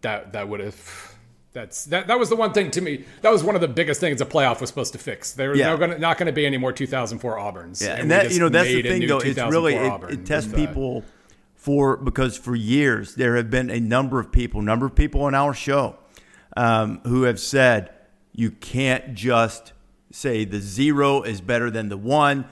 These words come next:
Speaker 2: You can't say that the one is better than the two. You have to have, you have to use some evaluation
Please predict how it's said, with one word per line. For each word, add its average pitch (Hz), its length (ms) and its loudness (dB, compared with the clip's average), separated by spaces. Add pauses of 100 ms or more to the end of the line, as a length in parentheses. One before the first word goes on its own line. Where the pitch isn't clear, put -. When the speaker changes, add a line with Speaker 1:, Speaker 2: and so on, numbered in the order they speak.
(160)
Speaker 2:
You 113 140 -4
can't 135 300 -2
say 131 240 0
that 117 180 -4
the 113 100 -4
one 131 560 2
is 107 140 -8
better 117 280 0
than 107 220 -2
the 95 120 -8
two. 147 540 2 (220)
You 110 160 -2
have 127 300 2
to 120 340 0
have, 113 440 0 (360)
you 113 140 -2
have 131 260 2
to 131 60 -4
use 120 300 -2
some 120 160 -6
evaluation 110 920 0